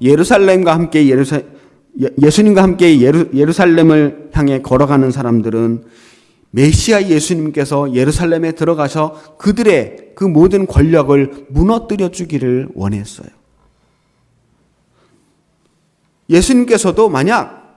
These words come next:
예루살렘에 들어가서 끝까지 헤롯에 대한 반대와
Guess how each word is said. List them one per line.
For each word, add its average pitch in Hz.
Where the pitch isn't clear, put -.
예루살렘에 202
들어가서 160
끝까지 190
헤롯에 254
대한 170
반대와 147